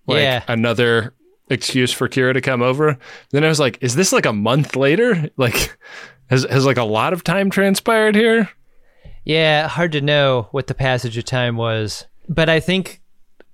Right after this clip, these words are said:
Speaker 2: crucially, it, it feels soon. It feels like Dukat's really laying it on thick with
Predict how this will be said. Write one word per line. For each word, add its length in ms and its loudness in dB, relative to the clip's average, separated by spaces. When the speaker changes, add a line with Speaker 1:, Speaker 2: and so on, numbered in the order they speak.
Speaker 2:
crucially, 540 0
it, 160 -2
it 200 -2
feels 440 0
soon. 420 0
It 140 -4
feels 240 -2
like 140 -2
Dukat's 440 -4
really 240 0
laying 320 0
it 120 -2
on 240 -2
thick 280 -2
with 280 -6